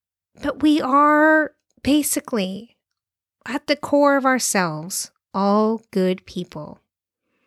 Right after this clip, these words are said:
We all have that ability to be the citizens of the town that Lars lives in. We all have the ability to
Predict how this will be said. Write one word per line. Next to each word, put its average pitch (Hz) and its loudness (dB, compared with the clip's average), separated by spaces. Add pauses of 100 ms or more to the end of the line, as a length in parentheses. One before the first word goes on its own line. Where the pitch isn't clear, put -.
(500)
We 226 2
all 285 4
have 254 0
that 208 2
ability 196 0
to - -4
be 208 2
the 214 -2
citizens 196 -2
of 208 -6
the 202 2
town 190 -2 (100)
that - -4
Lars 196 0
lives 180 -6
in. - -12 (1300)
We 247 4
all 269 2
have 277 -2
the 240 0
ability 208 0
to 196 -4